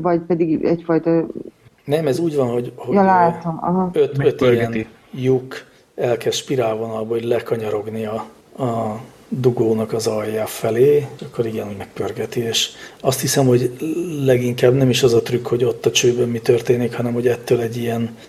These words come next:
Speaker 2: egy ilyen csavar formában ömlik
Speaker 1: Mhm.
Speaker 2: ki a és ahogy ott, ami, tehát mi alatt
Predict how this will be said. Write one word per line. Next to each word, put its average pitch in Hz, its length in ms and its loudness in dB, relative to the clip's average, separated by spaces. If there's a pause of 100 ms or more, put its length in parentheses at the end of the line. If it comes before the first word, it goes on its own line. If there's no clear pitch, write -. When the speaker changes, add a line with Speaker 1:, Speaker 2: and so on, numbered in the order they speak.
(120)
Speaker 2:
egy 117 220 -6
ilyen 117 460 -4 (160)
csavar 110 480 0 (240)
formában 113 760 -2
ömlik 147 360 4
Speaker 1:
Mhm. 233 80 -4
Speaker 2:
ki 120 200 -4
a 110 220 -4 (520)
és - 180 -6
ahogy 113 260 0
ott, - 260 -14 (160)
ami, 127 280 -4
tehát - 220 -4
mi 123 120 -2
alatt 117 300 -4